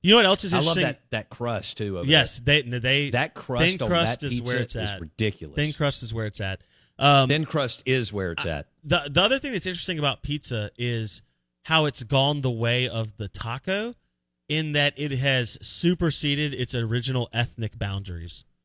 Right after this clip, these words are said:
Speaker 1: So the taco was Hispanic. Now you can get barbecue tacos.
Speaker 2: That's right.
Speaker 1: You can get sushi tacos.
Speaker 2: That's right.
Speaker 1: You can get a taco in almost any food genre,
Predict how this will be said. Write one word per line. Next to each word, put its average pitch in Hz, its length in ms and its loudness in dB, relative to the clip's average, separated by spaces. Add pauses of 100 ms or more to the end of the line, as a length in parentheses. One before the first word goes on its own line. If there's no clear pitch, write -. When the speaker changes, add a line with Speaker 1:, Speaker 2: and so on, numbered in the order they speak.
(720)
Speaker 1:
So 135 640 8
the 127 140 4
taco 170 440 4
was 143 280 2
Hispanic. 139 720 0
Now 135 180 2
you 156 140 2
can 139 140 -4
get 107 180 -4
barbecue 123 440 0
tacos. 123 280 2
Speaker 2:
That's 123 260 6
right. 90 300 -2
Speaker 1:
You 160 120 2
can 156 120 2
get 127 120 0
sushi 156 500 2
tacos. 147 280 2
Speaker 2:
That's 147 240 2
right. 82 240 -4
Speaker 1:
You 185 120 0
can 214 60 -6
get 214 140 4
a 175 100 2
taco 156 380 -2
in 131 140 -2
almost 139 400 0
any 131 200 -2
food 131 440 0
genre, 101 580 -4